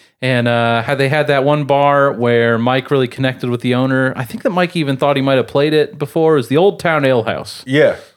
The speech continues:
Speaker 1: You remember them talking about the Old Town Ale House?
Speaker 2: Of course. I think, uh, a former Rangers closer that I probably should leave nameless, uh,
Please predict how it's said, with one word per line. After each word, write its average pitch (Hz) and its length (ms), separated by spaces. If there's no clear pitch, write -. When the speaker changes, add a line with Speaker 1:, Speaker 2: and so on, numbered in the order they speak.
Speaker 1:
You 127 60
remember 131 200
them 123 100
talking 139 240
about 135 120
the 135 80
Old 131 200
Town 135 220
Ale 135 160
House? 139 320
Speaker 2:
Of 104 120
course. 151 380
I 113 100
think, 143 320
uh, 113 440
a 104 100
former 135 420
Rangers 117 520
closer 95 960
that 101 300
I 101 120
probably 135 720
should 98 400
leave 110 300
nameless, 95 800
uh, 87 440